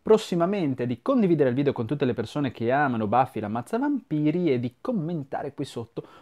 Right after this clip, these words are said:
con quello che ne pensate voi di questo fumetto o in generale di Buffy, perché no? Vi ricordo sempre che invece sul sito Viola sto facendo ininterrottamente, più o meno, le live di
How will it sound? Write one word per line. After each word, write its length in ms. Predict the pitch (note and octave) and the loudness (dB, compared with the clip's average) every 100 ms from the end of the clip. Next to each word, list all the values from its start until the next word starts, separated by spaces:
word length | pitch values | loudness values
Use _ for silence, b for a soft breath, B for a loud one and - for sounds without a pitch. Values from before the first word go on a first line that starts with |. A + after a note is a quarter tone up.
| B | B
con 160 | C3+ | -6
quello 240 | A#2+ F3+ D3 | 0 0 0
che 100 | A#2+ | -4
ne 80 | B2 | -6
pensate 460 | A#2 G#2+ C3 A#2 | -8 -8 -8 -4
voi 340 | C3 B3+ B2+ G2 b b b | 2 4 4 0 b b b
di 140 | A#2 - | -14 -14
questo 420 | - A#3 - - | 2 4 4 -6
fumetto 680 | - B3+ A#2 - G#3+ A3+ _ - | -6 -4 -4 -6 -6 -8 _ -4
o 120 | A#4+ | 0
in 80 | A#3+ | 2
generale 440 | A#3 G#3+ G3+ F3 | 0 0 0 2
di 100 | D3 | 2
Buffy, 440 | D3+ B2+ - A#2+ | 2 2 0 -10
perché 280 | G#2+ C#3 - | -4 -4 -2
no? 180 | D#3+ C3+ | -2 0
Vi 80 | C#3 | 0
ricordo 300 | D#3 F3 D#3 | 0 0 0
sempre 320 | D#3 E3 C#3+ | -2 -4 -2
che 80 | C#3+ | -2
invece 300 | C#3+ D#3+ C#3 | -2 -2 -2
sul 200 | - C3+ | -2 -2
sito 320 | - C#3+ D3+ | -2 -2 0
Viola 480 | B2+ E3 F#3+ B2 A2 B B B | 2 4 4 4 0 B B B
sto 300 | - - D3 | -20 -4 -2
facendo 480 | C#3+ C3+ G#3+ A3+ C3+ | 0 0 0 2 0
ininterrottamente, 1120 | B2+ A#2+ A#2+ A#2 A2 C#3 E3+ C3+ - G#2 - _ G#2 - _ _ _ | -2 -4 -6 -6 -6 -4 -2 -4 -4 -8 -8 _ -16 -16 _ _ _
più 140 | G2+ | -8
o 20 | |
meno, 360 | F#2+ D3 A#2+ G2 b b b | -4 -2 -2 -6 b b b
le 380 | B2 B2 A#2+ | -4 -2 0
live 680 | A#2 D3+ F#3+ F3+ F3 D#3 D3+ | 2 4 6 8 8 6 2
di 340 | B2+ C3 A#2+ | 0 2 0